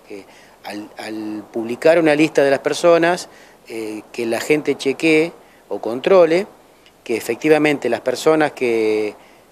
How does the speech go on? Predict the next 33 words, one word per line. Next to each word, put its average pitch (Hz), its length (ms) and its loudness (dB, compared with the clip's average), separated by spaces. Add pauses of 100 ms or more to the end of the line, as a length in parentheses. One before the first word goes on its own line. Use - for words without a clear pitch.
(140)
que, 104 880 -6
que 120 100 -8
figuran 143 400 2
en 139 60 4
ese 143 180 2
registro 160 640 0 (540)
respondan 170 640 2
a 151 40 2
ese 151 200 0
criterio 151 480 4
de 139 120 6
prioridad, 117 540 -2
¿no? 117 240 -14 (420)
Y 139 100 -10
si 160 160 -4
no 190 120 4
lo 190 100 4
es 165 80 4
así, 185 300 2
bueno, 143 300 4
veremos, 120 460 2
pero, 107 580 -2
mm, 107 460 -12
primero 160 420 4
queremos 151 320 4
conocer 143 340 0
la 151 80 4
lista 156 380 0
para 127 180 2
antes 135 220 -2
sacar 127 260 0
conclusiones, 110 680 -8
¿no? 107 140 -16